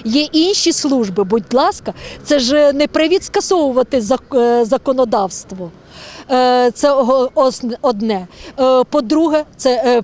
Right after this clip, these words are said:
пенсія. Е, сплати до пенсійного фонду.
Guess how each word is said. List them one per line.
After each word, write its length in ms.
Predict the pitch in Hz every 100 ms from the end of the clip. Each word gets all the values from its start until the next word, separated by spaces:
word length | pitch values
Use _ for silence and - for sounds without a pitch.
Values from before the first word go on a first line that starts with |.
| -
пенсія. 640 | 269 226 196 - 196 175 170 - - - - - - 240
Е, 140 | 226
сплати 440 | - - 269 269
до 120 | 233 233
пенсійного 680 | 233 214 - 240 233 233 220
фонду. 520 | - 214 196 185